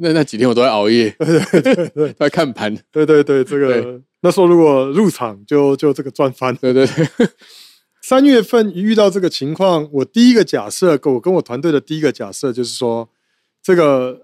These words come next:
Speaker 2: 啊，二零二零年当年，啊，旅游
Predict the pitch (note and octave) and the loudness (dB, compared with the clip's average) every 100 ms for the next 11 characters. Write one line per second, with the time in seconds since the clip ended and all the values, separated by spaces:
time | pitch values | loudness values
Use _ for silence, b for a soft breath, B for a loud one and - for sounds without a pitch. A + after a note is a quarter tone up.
0 | - B2+ A#2+ G3+ F3 D#3+ F3 D#3 C#3+ B2+ | -8 -6 -2 0 2 2 0 0 -2 -2
1 | - D#3 D#3+ C#3 A2+ G#2 G#2+ _ B2 A#2+ | -2 -2 -2 -4 -4 -8 -16 _ -8 -6
2 | A#2+ A#2 A#2 A2+ B2 - | -6 -2 -2 -2 -4 -6